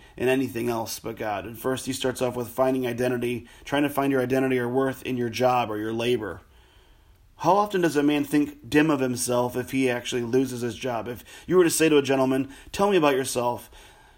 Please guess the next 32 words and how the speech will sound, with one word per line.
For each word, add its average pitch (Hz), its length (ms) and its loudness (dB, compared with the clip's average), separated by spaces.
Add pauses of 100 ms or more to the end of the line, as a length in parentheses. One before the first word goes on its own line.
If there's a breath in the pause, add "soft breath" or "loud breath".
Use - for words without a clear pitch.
(140 soft breath)
and 131 280 -2
a 127 100 -4
guy 135 200 4
that 131 100 2
has 123 200 -4
lost 131 340 2
his 127 120 -6
job 120 240 0
recently, 127 320 -2
they 127 140 2
almost 135 340 0
always 143 380 2
lead 143 160 2
with, 131 180 -4 (720 loud breath)
uh, 98 220 -4
before 139 460 4
what 139 200 4
they 131 100 0
do 139 160 4
for 139 120 0
a 127 40 4
living. 151 260 2
But 127 120 -2
if 120 40 -4
they've 127 160 -2
lost 147 300 2
their 135 120 -2
job, 127 260 -2
they've 127 120 -2
lost 127 300 2
their 135 80 -2
vocation, 123 640 -4